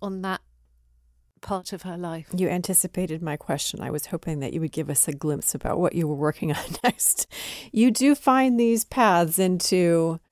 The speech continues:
Speaker 2: into these overlooked gems, so I, we look forward to that. Well, I have a last question for you. Do you have a book that you like to recommend that perhaps people haven't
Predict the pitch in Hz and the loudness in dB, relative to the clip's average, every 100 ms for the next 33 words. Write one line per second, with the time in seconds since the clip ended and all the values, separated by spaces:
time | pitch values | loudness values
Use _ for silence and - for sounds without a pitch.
0 | - 196 190 196 190 - 208 202 208 180 | -6 -4 -2 0 0 2 0 0 0 0
1 | 180 - - 180 - 175 147 190 165 135 | 0 -2 -6 -8 -8 -8 -2 0 0 2
2 | 147 - - 185 180 185 175 190 - - | 4 4 4 4 4 4 4 2 0 0
3 | 180 170 170 175 151 - - - - - | 2 2 -2 -2 -2 -2 -6 -16 -18 0
4 | 208 208 208 202 320 - 220 185 185 202 | 4 8 6 6 2 4 2 4 2 4
5 | - - 202 185 _ - 190 180 - 175 | 4 2 -2 -12 _ -2 2 4 2 0
6 | 170 - 165 156 143 - - - - 214 | 0 0 2 2 0 -2 -6 -8 -4 0
7 | 277 - - 349 - 247 - 151 151 - | 2 2 0 0 0 -4 0 0 0 -2
8 | - - 175 185 180 165 165 156 170 190 | -6 -6 -4 0 2 2 0 -2 -4 -2
9 | 262 - 311 233 226 233 190 156 143 151 | -2 -4 -2 0 0 0 0 -2 -2 -4
10 | 156 - - 196 - 262 - - 220 - | -6 -8 -8 -12 -10 -10 -10 -10 -8 -6
11 | 208 - 185 190 190 - | -8 -8 -8 -6 -8 -10